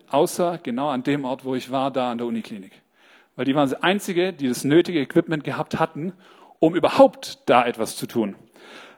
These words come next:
Ja, also Gott hat auch da seine Hand über mich gehalten und hat dafür gesorgt, dass ich zur rechten Zeit am rechten Ort war, damit die das dort in den Griff kriegen können. Ja, Halleluja, Gott ist groß. Echt groß.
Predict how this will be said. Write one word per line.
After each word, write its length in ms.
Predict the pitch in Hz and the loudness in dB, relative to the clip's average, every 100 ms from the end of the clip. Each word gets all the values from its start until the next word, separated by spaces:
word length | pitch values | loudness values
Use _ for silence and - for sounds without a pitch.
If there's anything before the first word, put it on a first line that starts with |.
| _ | _
Ja, 140 | - - | 4 6
also 180 | 175 156 | 6 8
Gott 320 | 214 302 - | 8 6 2
hat 120 | - | -4
auch 120 | 170 | -2
da 260 | - 220 277 | 2 4 4
seine 280 | 202 170 156 | 4 2 2
Hand 280 | 240 - - _ | 0 0 -8 _
über 300 | 262 302 233 | 4 6 6
mich 260 | 151 151 - | 4 2 0
gehalten 580 | - 151 165 - 254 - - | 4 6 6 4 0 0 -4
und 160 | - 170 | 4 6
hat 120 | 220 | 6
dafür 220 | 220 196 | 6 8
gesorgt, 400 | 185 160 190 277 | 6 8 8 8
dass 160 | 214 165 | 4 2
ich 100 | 170 | 2
zur 140 | - | 4
rechten 340 | 160 277 - 311 | 6 6 4 2
Zeit 320 | - 226 294 | 4 6 4
am 140 | 165 | 2
rechten 340 | 202 285 - 262 | 4 4 2 2
Ort 280 | 214 233 214 | 4 2 2
war, 240 | 226 269 - - - - | 2 0 -4 -20 -20 2
damit 300 | 190 170 156 | 4 4 4
die 120 | 226 | 4
das 160 | 240 - | 4 6
dort 240 | 208 214 | 6 6
in 80 | 202 | 4
den 60 | 180 | 6
Griff 200 | 190 - | 6 4
kriegen 260 | 147 131 | 2 2
können. 260 | 117 107 98 - - - - - - - - - _ _ _ _ _ _ _ _ _ _ | 2 0 -2 -10 -16 -18 -20 -20 -20 -20 -20 -20 _ _ _ _ _ _ _ _ _ _
Ja, 220 | 120 156 165 _ - - | -6 -6 -8 _ -20 -8
Halleluja, 380 | 165 165 190 117 | -4 0 0 0
Gott 140 | 120 | -6
ist 120 | - | -8
groß. 340 | - 131 - - _ _ _ _ _ _ _ - | -10 -12 -14 -18 _ _ _ _ _ _ _ 0
Echt 240 | 151 - | 0 0
groß. 320 | 120 95 - | -2 -4 -6